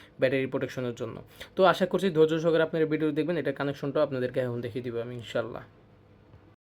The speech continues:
অনেকে আছেন আপনারা যারা হচ্ছে বিএমএস এর তার এতগুলো দেখে বলতে পারেন যে, "ভাই, এগুলো কীভাবে লাগাবো?" মানে একটা হতাশায় পড়ে যান। আসলে, আসলে কি, এটা অতটা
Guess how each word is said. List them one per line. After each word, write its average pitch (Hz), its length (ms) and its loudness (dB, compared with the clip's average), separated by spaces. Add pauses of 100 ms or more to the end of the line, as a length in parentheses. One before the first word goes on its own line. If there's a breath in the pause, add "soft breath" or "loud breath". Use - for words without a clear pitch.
(300)
অনেকে 190 260 10
আছেন 190 200 12
আপনারা 165 340 12
যারা 165 260 12
হচ্ছে 180 340 6 (140)
বিএমএস 185 400 4
এর 190 60 8 (100)
তার 170 160 10
এতগুলো 185 360 4
দেখে 165 220 4
বলতে 165 220 4
পারেন 143 260 4
যে, 143 220 -2
"ভাই, 151 240 6
এগুলো 139 180 0 (120)
কীভাবে 170 340 6
লাগাবো?" 147 420 6 (460)
মানে 151 120 0
একটা 156 140 0
হতাশায় 170 460 6
পড়ে 147 140 4
যান। 135 160 0
আসলে, 196 320 2
আসলে 196 320 2
কি, 180 140 -2 (380)
এটা 196 500 12
অতটা 190 240 2